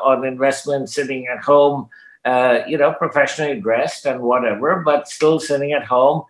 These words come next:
and advising their clients? Why can't a, uh, a manufacturing company, uh, C E O direct his employees by sitting at home,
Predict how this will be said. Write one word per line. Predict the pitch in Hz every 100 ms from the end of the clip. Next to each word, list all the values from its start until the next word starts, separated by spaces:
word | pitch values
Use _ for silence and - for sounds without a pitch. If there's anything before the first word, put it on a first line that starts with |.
| _ _ -
and | 139
advising | 139 127 135 139 143 151 147
their | 147
clients? | - 185 190 143 107 - 101
Why | 110 139 165
can't | - 165 165 160 - _ _ _
a, | 135 139 139 131
uh, | 123 139 131 127 - -
a | 139 139
manufacturing | 127 139 143 - 147 147 - 156 143 139
company, | 151 147 139 143 143 135 _ _ _ _ -
uh, | 143 185 170
C | - 165 151 139
E | 160
O | 160 151 139
direct | 127 139 135 143 147 -
his | 143 147
employees | 135 127 139 123 139 170 170 -
by | 135 127
sitting | - 139 131 135
at | 131
home, | - 147 151 139 127